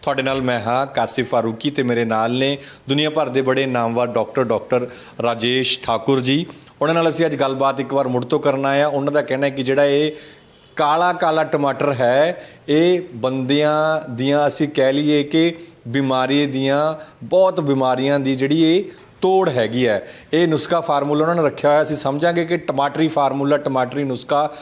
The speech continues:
ਕਾਲਾ ਟਮਾਟਰ ਨੁਸਖਾ ਕੀ ਹੈ ਔਰ ਇਹਦੇ ਨਾਲ ਕੀ ਕੀ ਫਾਇਦੇ ਨੇ ਜਿਹੜੇ ਹੋਣ ਵਾਲੇ ਨੇ। ਪਹਿਲਾਂ ਅਸੀਂ ਸਵਾਗਤ ਕਰ ਲੈਂਦੇ ਹਾਂ। ਡਾਕਟਰ ਸਾਹਿਬ, ਬਹੁਤ ਬਹੁਤ ਸਵਾਗਤ ਹੈ ਹਕੀਕਤ ਟੀ ਵੀ ਪੰਜਾਬੀ 'ਤੇ ਇੱਕ ਵਾਰ ਫਿਰ ਜੀ।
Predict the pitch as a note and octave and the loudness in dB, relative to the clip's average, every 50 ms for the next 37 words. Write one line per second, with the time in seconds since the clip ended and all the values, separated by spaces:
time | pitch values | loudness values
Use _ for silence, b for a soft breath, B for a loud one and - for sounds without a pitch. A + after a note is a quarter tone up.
0 | B B B B - D#3+ E3+ F#3 F#3+ F#3+ F3 F#3+ E3+ E3 D#3 C#3+ - D#3 D3+ D3+ | B B B B 0 0 2 2 2 0 0 0 -2 0 0 0 -2 -2 -2 -2
1 | C#3+ C3 - - D#3+ D#3 D3+ D3+ - D3+ D#3 D3+ C3+ D3 D#3 D#3+ D3 D3+ C#3+ D3 | -2 -2 -2 -2 -2 -2 0 0 0 0 0 2 2 2 2 2 4 2 2 2
2 | D3 D3+ D#3 D#3+ D3+ D3+ - C#3+ C3 - D3+ D3 - C3+ B2+ B2 B2 B2+ B2+ B2 | 0 0 0 -2 -2 -2 -2 -4 -2 -2 -2 -2 0 2 2 2 2 0 -2 0
3 | C3 C#3 D#3 D#3 D#3 B B B B B C#3 C#3 C#3 C3+ C#3 C#3+ D3+ D#3+ D3+ D#3 | 0 2 0 0 -2 B B B B B -2 0 0 0 0 0 0 0 0 2
4 | D#3 D#3+ D#3 D#3 E3 D3 - C#3 B2+ C3 C#3+ C#3+ - D#3 C#3 C3+ C3+ C3+ C3+ B2+ | 2 2 2 0 0 0 0 0 0 0 -2 0 0 0 0 0 0 -2 0 0
5 | C3+ B2+ - D#3 D3 C#3 C#3+ C#3 D3 D3+ D3+ - C3 B2 B2 C3 C3 C#3+ C3+ C#3 | 0 0 0 0 0 0 0 0 -2 -2 0 0 0 0 0 0 2 2 2 2
6 | C3+ B B B B B C3+ A#2+ C3+ C3+ D3 C#3+ C#3 C#3 C#3 C#3 C3 C3 A#2 B2 | 0 B B B B B -6 -4 -4 -4 -2 0 0 0 2 2 0 2 2 0
7 | A#2+ A#2+ B2+ A#2+ C3 B2+ B2 - B2+ A2+ G#2 A#2+ G#2+ F#2 E2+ F2+ | 0 0 -2 -2 -2 -2 0 0 -2 0 0 0 -2 -2 -4 -8